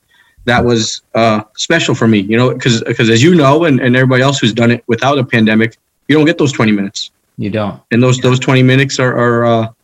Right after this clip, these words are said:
Speaker 1: hopefully creating memories for me and my, my family, uh, that'll last in a positive way.
Speaker 2: Yeah, absolutely. And I hope more than anything else, also setting the tone for how your, your organization and your team around you sort of,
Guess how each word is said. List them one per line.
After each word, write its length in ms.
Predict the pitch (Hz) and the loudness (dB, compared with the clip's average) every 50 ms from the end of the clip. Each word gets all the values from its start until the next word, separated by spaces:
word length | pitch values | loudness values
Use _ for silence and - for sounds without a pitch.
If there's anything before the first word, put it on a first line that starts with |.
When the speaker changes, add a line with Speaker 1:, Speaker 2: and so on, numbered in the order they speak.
| _ _ | _ _
Speaker 1:
hopefully 280 | - 143 143 - 147 135 | -2 -2 0 0 0 0
creating 280 | 135 - 143 139 131 127 | 0 0 0 0 2 2
memories 320 | 135 143 143 143 139 139 | 2 4 2 2 2 0
for 100 | - 139 | 0 2
me 160 | 131 135 139 135 | 2 2 2 2
and 80 | 131 | 2
my, 200 | 135 135 131 131 | 2 2 2 2
my 180 | 131 131 131 123 | 0 0 -2 -2
family, 500 | 127 - 123 127 131 135 135 139 139 131 | -2 -2 -2 0 2 2 2 0 0 0
uh, 200 | - 127 127 127 | 0 0 0 2
that'll 200 | 127 131 127 120 | 2 2 2 2
last 440 | 127 127 127 117 120 - - - - _ _ _ _ _ _ _ _ _ _ | 2 0 0 -2 -4 -8 -12 -14 -20 _ _ _ _ _ _ _ _ _ _
in 80 | 120 120 | -2 -2
a 60 | 117 | 0
positive 380 | 120 143 147 135 127 113 101 | 0 -2 -2 0 0 -2 -2
way. 200 | 101 101 98 101 - _ _ _ _ _ _ _ _ _ _ | -2 -4 -6 -8 -12 _ _ _ _ _ _ _ _ _ _
Speaker 2:
Yeah, 280 | 120 120 107 98 95 - _ | -2 -2 -2 -4 -6 -10 _
absolutely. 720 | 127 135 135 - - 127 123 127 127 117 110 107 104 - - | -6 -6 -4 -4 -4 -2 0 0 0 -2 -2 -4 -4 -4 -2
And 440 | 165 175 180 180 - - 135 151 - - | -2 0 0 0 0 0 0 -2 -2 -2
I 140 | 135 131 123 | -4 -4 -2
hope 340 | 120 156 165 170 165 - - | 0 0 -2 -2 -4 -4 -4
more 140 | 127 131 135 | -2 0 0
than 100 | 127 131 | 2 0
anything 300 | 127 127 131 135 120 120 | 0 0 -2 -2 -2 0
else, 240 | 123 127 127 - | 0 -2 -2 -2
also 240 | 127 127 123 - - | -2 -2 -2 -4 -4
setting 320 | - - 143 135 127 123 110 | -4 -4 -2 -2 -2 -2 -2
the 100 | 101 - | -4 -4
tone 400 | - 139 131 131 131 117 110 104 | -4 -2 0 0 0 -2 -2 -4
for 420 | - - 113 104 104 107 104 - - _ _ _ _ _ | -6 -6 -4 -2 -2 -4 -4 -8 -16 _ _ _ _ _
how 240 | - - 120 120 120 | -8 -4 -2 -2 0
your, 500 | 120 110 113 113 113 107 110 110 110 - - | -2 -2 -2 -2 0 0 -2 -2 -4 -4 -2
your 240 | 135 127 127 107 | -2 -2 0 0
organization 580 | 123 117 117 123 107 98 110 113 110 - - 117 | -2 0 0 0 0 0 0 -2 -2 -2 -4 -4
and 100 | 107 104 | -2 -2
your 120 | 101 101 | -2 -4
team 380 | 101 - - 117 113 110 110 110 | -6 -4 -4 -2 -2 -2 -2 -2
around 440 | - 107 104 104 104 110 120 113 101 | -4 -4 -2 -2 -2 0 -2 -2 -2
you 160 | 95 92 92 | -2 -4 -4
sort 240 | - - 117 101 101 | -4 -4 -4 -4 -4
of, 140 | 101 - | -6 -8